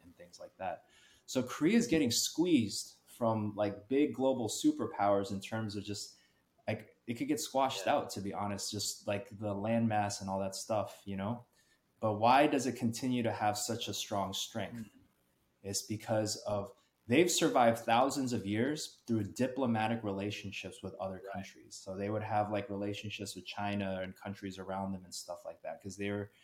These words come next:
Speaker 1: um, they put a lot of emphasis in that historically. So now what they do is with Korea, part of their economic growth is they understand that in order for us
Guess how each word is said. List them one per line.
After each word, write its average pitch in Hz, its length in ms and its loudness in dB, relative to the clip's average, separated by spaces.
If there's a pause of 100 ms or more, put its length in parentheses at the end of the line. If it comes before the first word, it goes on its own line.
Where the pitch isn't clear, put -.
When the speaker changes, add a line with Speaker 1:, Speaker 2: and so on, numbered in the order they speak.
(360)
Speaker 1:
um, 95 360 -4
they 107 180 -2
put 120 220 0
a 113 40 6
lot 107 240 2
of 107 140 -2
emphasis 113 520 -4
in 95 80 -6
that 92 180 -6
historically. - 720 -6 (380)
So - 200 -4
now 120 300 6
what 135 180 4
they 113 120 2
do 107 180 0
is 98 120 -2
with 95 180 -6
Korea, 117 460 2
part 110 260 0
of 104 80 -2
their 98 180 -4
economic 101 500 -2
growth 120 320 -2
is 90 120 -6
they 113 180 0
understand 127 500 -2
that 90 140 -2
in 95 80 -6
order 147 220 0
for 131 220 -4
us 135 180 -6